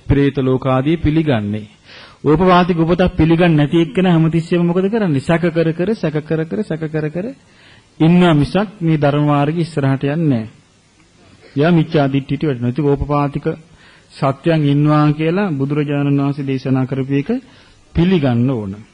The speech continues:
ඊළඟ එක තමයි යා පිළිගන්නේ මේ ලෝකේ යහපත් මාර්ගයේ ගමන් කළා තමන්ගේ අවබෝධයකින් යුක්ත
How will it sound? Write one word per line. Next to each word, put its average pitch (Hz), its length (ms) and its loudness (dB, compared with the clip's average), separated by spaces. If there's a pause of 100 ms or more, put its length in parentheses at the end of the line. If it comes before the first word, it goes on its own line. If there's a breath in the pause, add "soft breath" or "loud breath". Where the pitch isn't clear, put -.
(1800 soft breath)
ඊළඟ 214 360 4
එක 185 160 2
තමයි 160 400 2
යා 185 240 4
පිළිගන්නේ 170 760 4 (1800 soft breath)
මේ 190 240 6
ලෝකේ 185 420 4
යහපත් 175 480 0
මාර්ගයේ 170 720 4
ගමන් 143 420 4
කළා 180 460 2 (1900 soft breath)
තමන්ගේ 190 560 4
අවබෝධයකින් 175 800 4
යුක්ත 180 320 0